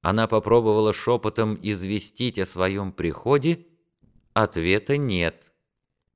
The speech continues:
Она заговорила громче, всё то же молчание. "Уснул", проговорила она вполголоса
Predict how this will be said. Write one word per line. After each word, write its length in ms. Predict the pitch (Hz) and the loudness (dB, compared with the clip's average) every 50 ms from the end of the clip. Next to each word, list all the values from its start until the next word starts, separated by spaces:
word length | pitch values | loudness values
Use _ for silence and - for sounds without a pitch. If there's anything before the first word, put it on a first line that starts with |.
| _ - | _ 0
Она 320 | 98 92 87 87 87 85 | 0 2 4 4 2 2
заговорила 560 | 78 98 98 110 107 113 120 131 139 143 160 170 | 2 4 4 6 6 6 6 4 4 4 2 2
громче, 800 | 160 160 151 143 131 113 101 92 90 85 - - 110 107 110 - _ _ _ _ _ _ _ _ _ _ _ _ _ _ | 2 2 4 4 4 4 4 2 0 -4 -2 -2 0 -2 -2 -4 _ _ _ _ _ _ _ _ _ _ _ _ _ _
всё 320 | - - - - 120 120 | -18 -14 -2 0 0 0
то 400 | - - _ - 123 127 139 151 | 0 -4 _ -2 2 4 4 4
же 160 | 147 139 160 156 | 2 2 -2 -2
молчание. 880 | 156 151 143 117 - - - 95 87 78 73 69 71 69 71 73 - _ _ _ _ _ _ _ _ _ _ _ _ _ _ _ _ _ _ _ _ _ _ _ _ _ _ _ _ _ _ _ - | 0 0 -2 -2 -4 -8 -4 -2 -2 -2 -2 -4 -6 -8 -8 -10 -12 _ _ _ _ _ _ _ _ _ _ _ _ _ _ _ _ _ _ _ _ _ _ _ _ _ _ _ _ _ _ _ -6
"Уснул", 640 | 120 131 131 - - - 131 135 143 147 135 104 - | -6 -6 -4 -6 -6 -4 -4 -2 -2 -2 -2 -4 -6
проговорила 800 | _ - 110 104 92 87 85 80 80 80 82 82 80 80 82 80 | _ -2 -2 0 2 0 0 2 2 2 2 2 0 2 2 2
она 240 | 80 78 82 80 76 | 2 0 0 -4 -4
вполголоса 1000 | - _ - 85 85 82 82 95 113 117 113 110 - - 110 104 104 - - | -6 _ -2 -2 -2 0 0 0 0 0 0 -2 -4 -2 -2 -2 -2 -2 -6